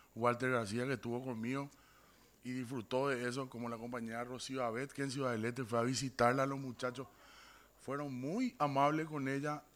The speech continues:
y diputados fueron muy amables contigo, no te faltaron al respeto, se comportaron súper bien.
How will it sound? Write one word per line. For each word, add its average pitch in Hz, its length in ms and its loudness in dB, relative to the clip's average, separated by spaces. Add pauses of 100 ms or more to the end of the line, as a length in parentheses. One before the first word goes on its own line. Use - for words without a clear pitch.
(160)
y 127 60 -6
diputados 135 460 0
fueron 143 260 -2
muy 151 240 0
amables 165 400 8
contigo, 147 400 0
no 151 100 -2
te 143 120 -2
faltaron 143 460 2
al 156 80 -2
respeto, 143 400 -2
se 143 100 -6
comportaron 135 540 0
súper 156 360 -2
bien. 143 280 0